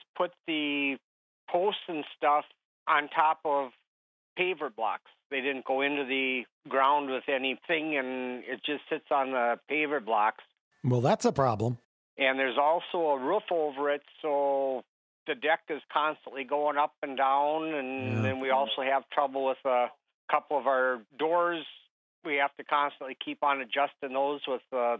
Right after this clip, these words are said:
Speaker 1: latches and stuff. It brings it, it up and down.
Speaker 2: Yeah. Michael, uh, that's obviously, as you suspected, you're experiencing frost heave, not you, but the deck.
Speaker 1: Right.
Speaker 2: And, um, yeah, I mean,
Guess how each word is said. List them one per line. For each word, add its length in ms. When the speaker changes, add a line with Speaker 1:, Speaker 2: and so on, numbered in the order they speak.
Speaker 1:
latches 560
and 220
stuff. 180
It 160
brings 300
it, 180
it 140
up 180
and 140
down. 400
Speaker 2:
Yeah. 360
Michael, 440
uh, 240
that's 260
obviously, 460
as 180
you 140
suspected, 580
you're 140
experiencing 600
frost 360
heave, 420
not 220
you, 280
but 120
the 80
deck. 260
Speaker 1:
Right. 240
Speaker 2:
And, 360
um, 340
yeah, 300
I 80
mean, 320